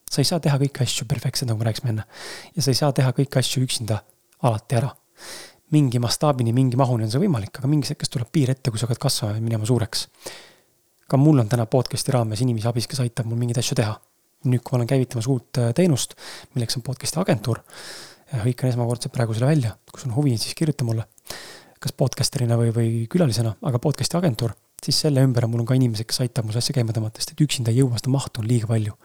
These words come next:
Ja mitmekesi, mitmekesi jõuad kaugemale. Sest eesmärk on jätkusuutlik olla, mitte ennast, äh, kiiresti läbi põletada ja siis pooleli jätta, vaid olla jätkusuutlik. Ja ma kindlasti teen ka mingi aeg saate sellest, kuidas, äh, teha, kuidas vedada, vedada projekte ja ehitada brändi jätkusuutlikult ilma läbi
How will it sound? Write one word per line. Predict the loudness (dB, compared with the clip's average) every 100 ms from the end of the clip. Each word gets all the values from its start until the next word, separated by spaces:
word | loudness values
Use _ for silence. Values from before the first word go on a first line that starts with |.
| -18 -16 -8 2
Ja | 4
mitmekesi, | 4 0 -2 -2 -4 0
mitmekesi | 0 0 -2 2 4
jõuad | 2 2
kaugemale. | 2 2 -4 -6 _ _ _ -14
Sest | -12 -6 -4 0
eesmärk | 2 2 0 0
on | 0
jätkusuutlik | 0 0 -8 -8 -4 -4
olla, | -4 -8 _ -2
mitte | 0 2
ennast, | 0 -2 -2
äh, | 0 0 2
kiiresti | 4 4 2 -2 2
läbi | 4 4
põletada | 2 2 2 0
ja | 0
siis | -2
pooleli | 2 2 2
jätta, | 0 -4 -6 -10 -18 -18 -4
vaid | 0 2
olla | 2
jätkusuutlik. | 2 -2 -2 -4 -10 -8 -2
Ja |
ma | 2
kindlasti | 4 4 2
teen | -2 0
ka | 0
mingi | 0 0
aeg | 0 0 -4
saate | -2 -2 -2 0
sellest, | 0 0 -2 -8 -18 -16 -18 -20 _ _ _ 2
kuidas, | 4 2 0
äh, | 0 0 0 2
teha, | 2 2 -2 -4
kuidas | 0 2 4
vedada, | 4 2 0 2
vedada | 2 2 2
projekte | 2 2 2 0 0
ja | 0
ehitada | -2 -4
brändi | 0 2 2 0
jätkusuutlikult | -2 -2 -6 -4 -4 -2 0
ilma | 2
läbi | 2